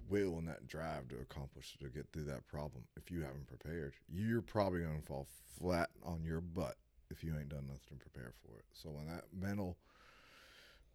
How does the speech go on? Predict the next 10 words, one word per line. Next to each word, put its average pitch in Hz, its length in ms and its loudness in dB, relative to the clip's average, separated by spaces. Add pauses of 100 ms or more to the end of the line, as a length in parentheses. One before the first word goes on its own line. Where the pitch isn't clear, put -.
illness 113 400 6
starts - 320 2
creeping 85 380 2
in 85 720 2
or 69 60 -8
something 73 300 -6
bad 82 260 0
happens 78 800 -2
and, 71 400 -6 (300)
and 71 440 -4